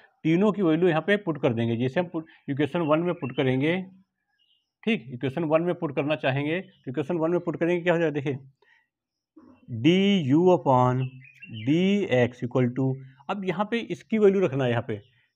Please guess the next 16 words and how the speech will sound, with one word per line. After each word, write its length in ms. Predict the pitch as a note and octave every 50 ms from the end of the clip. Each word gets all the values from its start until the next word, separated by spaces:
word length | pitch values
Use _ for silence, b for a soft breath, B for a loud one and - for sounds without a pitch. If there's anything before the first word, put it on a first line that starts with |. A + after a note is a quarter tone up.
| _ -
del 300 | G#2+ A#2 D#3+ F#3 G#3 G3+ F3+
U 160 | D#3+ F3 F3+
upon 260 | F3+ F3+ F#3 F3+ F#3 E3+
del 200 | C3+ D3+ D#3+ F3
X 180 | F#3 E3+ - - _ _
की 180 | - - F3+ F3+
मान 280 | D#3+ D3+ D3+ D#3 D#3 D3
हमारे 220 | D3 D#3 D3+ D3+
पास 240 | D3 E3 E3 E3+ E3+ - - -
टू 280 | F3 F#3+ G3+ G#3+ G#3 - D#3
एक्स 240 | D3+ D3+ D3 - D3
स्क्वायर, 320 | C3 - - C3 A#2 A2
तो 460 | G#2 - _ _ _ _ _ - -
यहाँ 120 | C3 C3+ C#3 C3+
पे 80 | D#3 F3+ E3+ - - C#3 C#3+
एक्स 260 | D#3+ F#3 F3 -